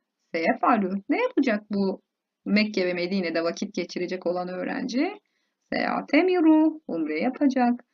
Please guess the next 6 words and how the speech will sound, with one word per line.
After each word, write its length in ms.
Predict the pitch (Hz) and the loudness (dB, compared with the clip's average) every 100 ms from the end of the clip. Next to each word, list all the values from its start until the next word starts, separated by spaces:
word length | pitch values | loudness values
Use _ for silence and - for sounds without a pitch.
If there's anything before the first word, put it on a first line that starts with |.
| _ _ - | _ _ -6
Ve 120 | 160 | -2
yahiccu, 800 | 165 165 254 302 262 247 247 233 | -2 0 2 2 2 2 4 4
hacı 280 | 160 160 220 | 2 0 0
yapacak. 540 | 254 247 233 202 208 | 2 2 2 2 -2
Ve 120 | 170 | -2
yeze-, 380 | 170 175 180 - | 0 2 0 -2